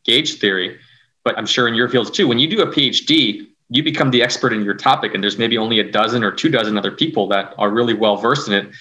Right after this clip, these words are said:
at least with, by only spending a reasonable amount of time going through it, right? And so I happen to be one of those people, right? And actually, yeah, I didn't mention earlier, but I felt also it was, like, my moral obligation to write this up, because if I don't do it, no, nobody else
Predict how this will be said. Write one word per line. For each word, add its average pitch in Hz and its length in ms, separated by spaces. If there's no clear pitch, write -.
at 123 80
least 147 320
with, 135 160
by 117 100
only 117 160
spending 113 220
a 107 80
reasonable 117 400
amount 98 160
of - 40
time 104 400
going 123 220
through 92 200
it, - 120
right? 113 260
And 107 120
so 117 240
I 123 120
happen 127 320
to 113 40
be 110 140
one 113 160
of 110 60
those 101 220
people, - 500
right? 107 280
And 147 180
actually, 151 420
yeah, 143 180
I 101 80
didn't 135 180
mention 127 260
earlier, 135 100
but 107 100
I 110 60
felt 131 220
also 131 280
it 113 60
was, 110 160
like, 117 180
my 110 120
moral 113 280
obligation 104 580
to 101 360
write 123 220
this 104 160
up, 139 200
because 117 260
if 107 100
I 107 80
don't 117 220
do 104 140
it, 101 100
no, 113 180
nobody 107 340
else - 480